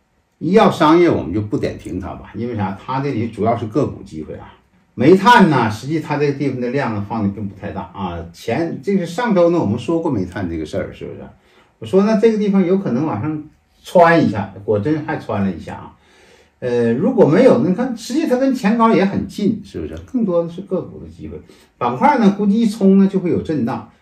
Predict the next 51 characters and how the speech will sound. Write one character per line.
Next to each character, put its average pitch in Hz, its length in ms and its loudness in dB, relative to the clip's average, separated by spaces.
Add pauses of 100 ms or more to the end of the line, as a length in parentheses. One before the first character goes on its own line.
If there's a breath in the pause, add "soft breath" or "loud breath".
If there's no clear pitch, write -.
看 233 200 0
看 220 100 4
今 220 180 -2
天 196 640 2 (480 loud breath)
能 135 140 -2
不 175 40 2
能 190 220 4
拔 160 240 -2
起 123 140 -4
来 110 40 -2
一 139 140 -2
颗 139 280 -2
更 220 280 0
有 - 80 -4
力 139 180 0
度 95 120 -2
的 82 100 -8
阳 - 260 -10
线， - 240 -14
看 214 240 -2
一 160 40 2
看 165 200 -6
这 175 120 -2
颗 147 80 -6
阳 101 200 -6
线。 113 240 -6 (220 loud breath)
不 - 100 0
过 254 100 8
我 - 60 -2
判 233 240 4
断 190 160 8
至 214 140 -4
多 156 160 4
是 147 140 -2
个 127 80 0
小 - 200 -6
阳 - 160 -16
线 90 220 -8
啊， - 180 -14
然 95 200 -8
后 139 160 2
呢， 107 80 0
就 113 160 -2
步 104 200 -10
入 90 140 -4
震 92 260 -4
荡 87 200 -4
整 - 180 -12
理 85 140 -10
了。 - 100 -18
我， - 120 -20